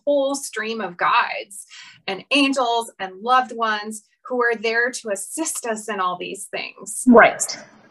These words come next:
Speaker 1: Me, using the Akashic Records to put people in touch with that energy,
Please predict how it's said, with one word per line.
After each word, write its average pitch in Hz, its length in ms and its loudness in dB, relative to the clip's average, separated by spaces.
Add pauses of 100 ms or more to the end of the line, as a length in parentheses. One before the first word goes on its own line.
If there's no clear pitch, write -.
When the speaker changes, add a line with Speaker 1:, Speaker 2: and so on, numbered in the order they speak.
(120)
Speaker 1:
Me, 254 440 0
using 269 360 -2
the 262 100 0
Akashic 240 580 -2
Records 220 480 -2
to 220 140 -16 (100)
put 294 220 0
people 233 440 -4
in 190 200 -8
touch 311 480 -4
with 240 200 -4
that 190 260 -2
energy, 254 600 -4